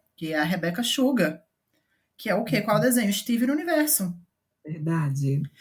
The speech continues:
Speaker 1: Gente, é um desenho muito bom que fala sobre inclusão, sobre
Speaker 2: Uhum.
Speaker 1: aceitação, sobre respeito, sobre um monte de coisa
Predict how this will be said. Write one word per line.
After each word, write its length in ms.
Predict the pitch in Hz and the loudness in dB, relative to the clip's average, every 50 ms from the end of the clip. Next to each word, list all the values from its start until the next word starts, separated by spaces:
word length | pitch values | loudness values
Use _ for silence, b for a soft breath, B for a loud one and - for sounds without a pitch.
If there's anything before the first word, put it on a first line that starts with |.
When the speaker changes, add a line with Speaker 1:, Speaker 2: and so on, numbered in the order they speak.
| B B B B | B B B B
Speaker 1:
Gente, 720 | - 180 180 196 247 269 302 302 302 - 202 147 - - - | -8 -6 -2 0 2 2 2 2 0 -2 -4 -4 -4 -4 -6
é 120 | 208 220 | -4 -2
um 120 | 240 269 | -2 -2
desenho 320 | 254 240 185 165 175 175 175 | -2 -2 -2 0 -2 -2 -2
muito 920 | 190 185 175 175 170 165 160 165 170 175 175 190 214 247 269 277 - - 180 | 0 0 2 2 2 2 2 2 2 4 4 4 4 4 2 0 -2 -6 -6
bom 500 | 143 143 151 147 156 185 196 175 - - - b b b b b b - | -6 -4 -4 -4 -2 -2 -2 -4 -6 -8 -14 b b b b b b -10
que 100 | - 196 | -8 -6
fala 280 | 196 - 214 226 285 | -2 -2 -2 -2 0
sobre 420 | 302 - - - 262 208 196 196 196 | 0 0 0 0 -2 -2 0 0 0
inclusão, 1120 | 226 233 - - 202 180 143 123 120 120 139 135 135 135 143 147 147 143 135 131 131 127 - _ _ _ _ _ _ _ _ _ _ _ _ _ _ | -2 -4 -6 -8 -8 -6 -6 -6 -6 -4 -6 -6 -6 -6 -6 -6 -6 -6 -6 -8 -10 -12 -18 _ _ _ _ _ _ _ _ _ _ _ _ _ _
sobre 320 | - - 160 160 156 156 160 | -8 -6 -6 -4 -4 -2 -2
Speaker 2:
Uhum. 60 | 165 | 0
Speaker 1:
aceitação, 1000 | 165 170 - - 202 190 - - 175 175 - - - - 143 135 139 139 139 135 | 2 2 2 2 0 -4 -6 -8 -6 -4 -2 -2 -2 -2 -4 -6 -8 -8 -6 -4
sobre 400 | 135 - - - 180 160 156 165 | -2 0 0 0 -2 -4 -6 -8
respeito, 640 | 160 175 156 160 - - - - - 165 151 151 151 | -6 -6 -6 -4 -4 -6 -6 -8 -10 -8 -8 -4 -4
sobre 220 | - - 175 170 | -2 -2 0 2
um 60 | 175 170 | 2 2
monte 480 | 165 165 165 170 202 247 - - - | 2 2 2 2 0 0 -2 -4 -6
de 100 | 185 170 170 | -6 -6 -6
coisa 680 | - - 160 170 196 202 170 139 135 123 117 120 - | -8 -8 -6 -4 -2 -2 -2 -2 -4 -4 -8 -8 -12